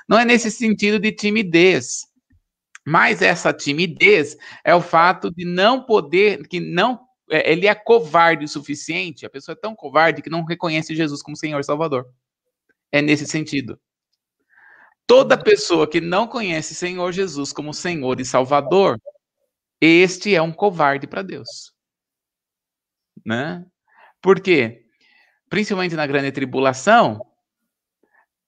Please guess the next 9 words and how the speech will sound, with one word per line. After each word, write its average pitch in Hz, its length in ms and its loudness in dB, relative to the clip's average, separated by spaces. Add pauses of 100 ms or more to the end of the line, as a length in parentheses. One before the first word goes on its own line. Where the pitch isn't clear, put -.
(180)
aqueles 202 580 0
que 180 400 -6
não 208 380 2
renegarem 165 840 0
ao 147 180 -2
anticristo, 156 720 -4
ao 131 60 -2
falso 127 360 -2
profeta, 131 800 -2